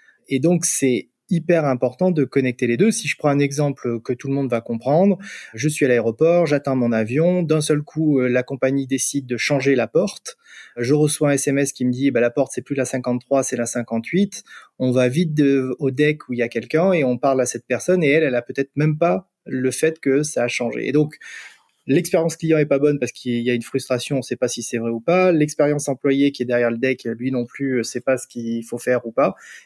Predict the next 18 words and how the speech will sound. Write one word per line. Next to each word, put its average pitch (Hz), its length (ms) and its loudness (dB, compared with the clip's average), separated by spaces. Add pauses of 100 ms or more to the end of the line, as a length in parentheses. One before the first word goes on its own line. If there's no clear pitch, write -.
(120)
Et 120 80 0
donc, 151 220 0
les 131 100 2
deux 151 220 2
sont 135 220 -6
étroitement 123 520 -4
liés. 107 200 -8
Et - 80 -6
donc, 151 260 0 (460)
nous, 185 340 4
on 165 60 0
se, - 160 -2 (480)
on 147 80 -8
s'attache 156 480 0
dans 131 100 0
notre 131 240 -2
métier 139 360 0
à 147 180 -2